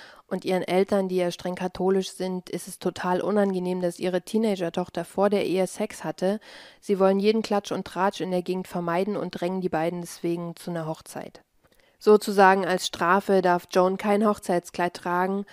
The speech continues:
und sie darf auch niemanden zu ihrer Hochzeit einladen. Die Trauung findet zwar in einer Kirche statt, aber daran nehmen nur die engsten Familienangehörigen teil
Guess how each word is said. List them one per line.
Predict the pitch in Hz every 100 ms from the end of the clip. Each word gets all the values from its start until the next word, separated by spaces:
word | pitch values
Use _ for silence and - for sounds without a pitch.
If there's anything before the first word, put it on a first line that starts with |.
| - - -
und | 196
sie | 208
darf | 196 196
auch | 202 196
niemanden | 220 240 208 196 185
zu | -
ihrer | 185 180 175 170
Hochzeit | 180 - 165
einladen. | - 165 175 160 147 143 165 165 _ _ _ _ _ _
Die | 190
Trauung | - 190 214 226
findet | - 233 226
zwar | - 208 202
in | 196
einer | 185 185 185
Kirche | - 196 190
statt, | - - 202 -
aber | 180 175
daran | 180 175 180
nehmen | 185 190
nur | 190 180
die | 180
engsten | 165 180 -
Familienangehörigen | 170 180 190 220 208 190 190 185 185 190 185 180
teil | 185 180 180